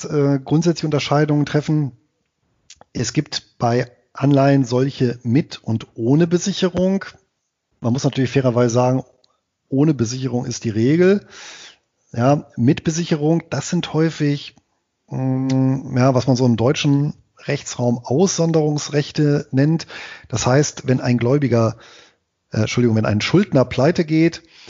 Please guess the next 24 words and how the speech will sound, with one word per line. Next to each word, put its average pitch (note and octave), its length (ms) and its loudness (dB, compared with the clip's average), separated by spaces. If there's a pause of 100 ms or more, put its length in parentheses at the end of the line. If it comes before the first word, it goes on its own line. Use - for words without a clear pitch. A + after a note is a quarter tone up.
(340)
ja, C3+ 200 0
also A2+ 240 -2
seinen A2+ 340 -2
Verpflichtungen C3 360 -2
nicht A#2+ 120 -2
mehr A#2 80 4
nachkommen D3 460 0
kann, D3+ 320 0
dann A2+ 180 -2
wird B2+ 140 -4
ja A#2 80 2
dessen A#2 240 -2
Vermögen A#2+ 600 0
eben A#2 240 -4
verwertet B2 640 0
und C3 100 -4
auf A#2+ 180 -6
die A#2 260 -4 (400)
Gläubiger A2+ 540 2
aufgeteilt, E3+ 840 2
entsprechend A#2 600 -6
einer, A2 420 0 (580)
ja, A2 360 -2 (160)
Insolvenzquote. F3+ 920 0